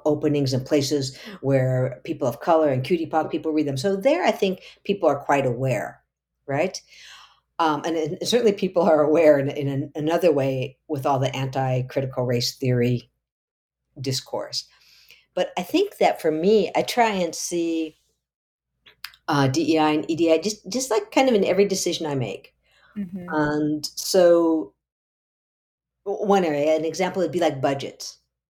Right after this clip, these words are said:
Speaker 1: You know, this can seem super mundane and monotonous and bureaucratic and transactional, but it's really, I see them as opportunities for putting values into play, right?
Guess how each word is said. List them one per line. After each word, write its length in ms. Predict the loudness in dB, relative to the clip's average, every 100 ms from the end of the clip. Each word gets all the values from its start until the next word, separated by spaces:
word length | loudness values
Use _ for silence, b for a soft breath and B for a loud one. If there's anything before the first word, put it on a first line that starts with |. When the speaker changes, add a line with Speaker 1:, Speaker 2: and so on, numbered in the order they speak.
| _ _ _ _
Speaker 1:
You 80 | -2
know, 80 | 2
this 160 | 2
can 120 | 2
seem 180 | 2 2
super 320 | 0 -4 -2
mundane 540 | 0 0 2 0 0 -2
and 300 | -2 -2 -4
monotonous 600 | -4 -4 -4 -6 -6 -6
and 100 | -6
bureaucratic 800 | -6 -4 0 2 2 0 -2 -4
and 180 | -8 -8
transactional, 840 | -8 -4 -4 -4 -8 -8 -8 -10 B B B
but 120 | -6
it's 200 | -6 -4
really, 440 | -4 -2 -2 -6 -14 _
I 120 | 0
see 180 | 0 0
them 100 | -2
as 100 | 0 -2
opportunities 460 | -4 -4 -4 -6
for 100 | -8
putting 420 | -6 -6 -6 -6
values 560 | -6 0 0 0 -4 -6
into 220 | -6 -6
play, 420 | -8 -8 -8 -10 _ _ _ _ _ _ _ _ _ -4
right? 320 | 0 0 0